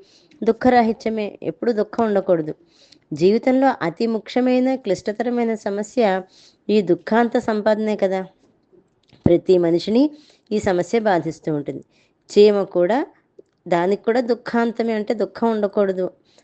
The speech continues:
అంటే దుఃఖాన్ని పోగొట్టుకోవడానికి ప్రయత్నిస్తూ ఉంటుంది.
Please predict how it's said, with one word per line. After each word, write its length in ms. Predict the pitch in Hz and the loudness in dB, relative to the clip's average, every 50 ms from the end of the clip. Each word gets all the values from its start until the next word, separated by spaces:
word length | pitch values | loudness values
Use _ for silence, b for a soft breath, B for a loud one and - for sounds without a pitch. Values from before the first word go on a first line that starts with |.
| b _ - | b _ -4
అంటే 180 | 190 190 262 | 0 2 2
దుఃఖాన్ని 420 | 233 190 180 180 - - 220 233 208 | 2 2 0 0 0 -2 -2 -2 0
పోగొట్టుకోవడానికి 760 | 220 208 202 202 196 - 185 196 196 202 208 214 208 262 | 0 2 2 2 0 0 0 0 0 2 0 -2 -4 -4
ప్రయత్నిస్తూ 580 | 233 - 202 185 - - 175 170 165 - - 170 | -4 -2 -2 -4 -2 -4 -4 -4 -4 -4 -4 -4
ఉంటుంది. 280 | 160 151 - 139 135 | -4 -4 -6 -10 -12